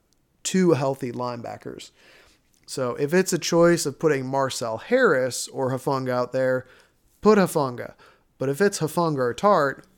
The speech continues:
I'd much rather have Tart. There's just, there's a couple plays in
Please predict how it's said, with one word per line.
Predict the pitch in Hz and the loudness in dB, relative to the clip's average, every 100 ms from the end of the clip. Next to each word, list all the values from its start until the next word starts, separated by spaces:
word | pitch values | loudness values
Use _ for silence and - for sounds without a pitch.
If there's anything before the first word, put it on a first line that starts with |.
| _ _ _ | _ _ _
I'd | 143 143 | -4 0
much | 165 160 | 0 0
rather | 156 135 127 | -2 -2 -2
have | 120 - | -6 -6
Tart. | 139 120 - - - - _ | -4 -4 -6 -20 -20 -20 _
There's | 156 151 151 | 2 4 2
just, | 139 - | -2 -2
there's | 143 156 147 | 0 2 0
a | |
couple | 139 165 185 208 | 0 2 4 2
plays | - - 214 151 131 127 - - _ _ _ _ _ _ _ _ _ _ _ _ - | 0 -4 -2 0 -2 -4 -10 -16 _ _ _ _ _ _ _ _ _ _ _ _ -8
in | 143 | -8